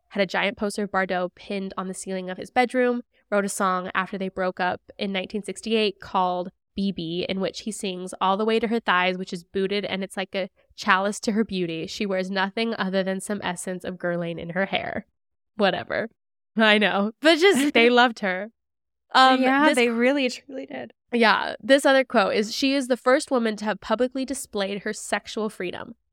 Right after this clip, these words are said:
Speaker 1: Before Bardot, a woman who changed lover at the slightest whim was called a bitch, a salop. After Bardot, such a woman was simply seen as a liberée.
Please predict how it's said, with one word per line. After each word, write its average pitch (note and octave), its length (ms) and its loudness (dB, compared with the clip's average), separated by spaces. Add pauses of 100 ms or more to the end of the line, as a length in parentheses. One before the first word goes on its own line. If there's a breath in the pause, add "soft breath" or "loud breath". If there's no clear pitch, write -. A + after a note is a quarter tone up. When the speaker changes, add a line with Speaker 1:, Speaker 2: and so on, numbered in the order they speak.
(120)
Speaker 1:
Before A#3 320 0
Bardot, A#3+ 480 4
a G3 80 0
woman G#3+ 400 -2
who A3+ 140 -4
changed G#3 340 -8
lover G#3 320 -2
at A3 80 -4
the G#3+ 80 -10
slightest F#3+ 420 -6
whim G3 200 -4
was A3+ 100 -6
called F3 240 -4
a E3 60 -6
bitch, - 400 -4 (260 soft breath)
a - 60 -8
salop. - 420 0 (300)
After G3+ 260 0
Bardot, A3 560 2
such - 240 -6
a A#3 80 0
woman G3+ 340 -4
was G3 140 -8
simply A3+ 380 -6
seen G3 400 -6
as G3 200 -8
a G3 60 -6
liberée. F#3+ 640 -4